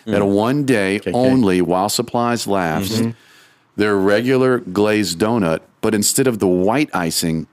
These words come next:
Speaker 1: it was a chocolate glaze icing.
Speaker 3: Hmm.
Speaker 1: So my wife, I said, "Michelle,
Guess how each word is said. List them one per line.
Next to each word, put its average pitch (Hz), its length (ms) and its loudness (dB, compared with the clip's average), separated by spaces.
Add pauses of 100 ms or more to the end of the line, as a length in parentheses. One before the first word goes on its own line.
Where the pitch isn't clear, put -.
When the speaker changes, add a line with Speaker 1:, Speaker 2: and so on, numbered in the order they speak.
(540)
Speaker 1:
it - 80 -4
was 101 180 0
a 92 60 -4
chocolate - 840 -6
glaze 69 680 -6 (540)
icing. - 420 -6 (580)
Speaker 3:
Hmm. 156 220 0 (1200)
Speaker 1:
So 117 240 0
my 107 160 0
wife, 107 340 -2
I 98 60 -4
said, 92 180 -4
"Michelle, 85 380 -2